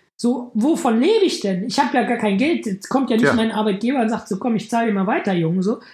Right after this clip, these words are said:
Speaker 1: Allein sowas wird mich schon tierisch
Speaker 2: Ja,
Speaker 1: überfordern.
Speaker 2: klar. Ach nee, ich glaub, also wenn's tatsächlich zu so einem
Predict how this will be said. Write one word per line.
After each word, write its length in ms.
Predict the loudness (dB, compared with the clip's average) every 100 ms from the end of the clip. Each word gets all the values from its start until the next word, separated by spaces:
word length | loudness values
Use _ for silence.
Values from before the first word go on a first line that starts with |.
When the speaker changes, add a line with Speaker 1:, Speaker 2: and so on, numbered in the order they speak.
| -20 -10
Speaker 1:
Allein 380 | -2 2 2 2
sowas 360 | 2 4 2 2
wird 120 | -4
mich 100 | -4
schon 160 | -6 -6
tierisch 280 | -4 -4
Speaker 2:
Ja, 40 | -2 -2 0 0 0
Speaker 1:
überfordern. 60 | -2
Speaker 2:
klar. 340 | -4 -6 -6 -10 _ _ _ -8
Ach 140 | -8
nee, 260 | -8 -8 -10
ich 140 | -6
glaub, 200 | -4 -2
also 180 | -4 0
wenn's 180 | 0 2
tatsächlich 500 | 2 4 4 4 0
zu 100 | -2
so 160 | 2 2
einem 340 | 2 0 -2